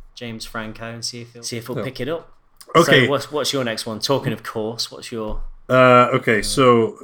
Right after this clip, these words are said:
Speaker 1: controversial second one?
Speaker 2: In order to make myself look better, I'm gonna ask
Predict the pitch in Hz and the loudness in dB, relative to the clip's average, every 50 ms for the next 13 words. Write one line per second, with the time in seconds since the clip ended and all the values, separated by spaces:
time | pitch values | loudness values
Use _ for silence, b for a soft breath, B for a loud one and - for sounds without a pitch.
0 | - - - 143 139 135 127 - 127 120 107 123 127 123 117 117 - 123 113 104 | -16 -6 -2 0 0 0 0 -2 -4 -2 0 0 0 0 0 -2 -6 -8 -8 -6
1 | - - 117 110 - - 107 101 98 98 101 _ _ _ _ _ - 143 147 151 | -6 -6 -6 -6 -8 -12 -12 -12 -14 -16 -18 _ _ _ _ _ 2 4 6 6
2 | 156 156 156 139 - 156 151 147 147 120 131 131 120 - - 139 127 120 - 127 | 6 6 4 2 0 0 0 2 2 2 2 0 0 2 4 4 4 2 2 0
3 | 120 104 92 104 120 117 113 - - 101 98 98 104 107 101 - 127 123 117 117 | -2 -2 0 2 2 2 2 2 -2 -4 -2 -2 -4 -6 -6 -2 -2 -2 -2 -2
4 | - | -6